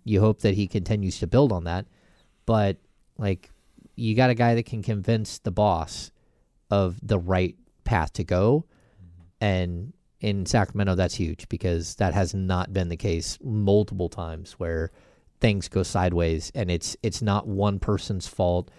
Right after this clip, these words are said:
Speaker 1: regardless of how much we heap, uh, you know, sort of criticism on Vivek Ranadive. None of those decisions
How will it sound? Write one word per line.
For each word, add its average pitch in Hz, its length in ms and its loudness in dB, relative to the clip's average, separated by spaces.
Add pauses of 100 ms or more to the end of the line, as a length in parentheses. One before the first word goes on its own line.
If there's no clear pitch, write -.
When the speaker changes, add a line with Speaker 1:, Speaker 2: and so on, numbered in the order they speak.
(220)
Speaker 1:
regardless 92 460 0
of 92 60 -6
how 92 140 -2
much 90 240 -4
we 95 160 0
heap, - 480 -4 (100)
uh, 85 380 -2 (480)
you 110 80 -4
know, 92 100 0
sort 87 220 -2
of 90 80 -8
criticism 95 600 2
on 87 380 0
Vivek 92 280 2
Ranadive. 85 680 0 (560)
None 117 280 6
of 131 120 6
those 101 200 2
decisions 95 560 -6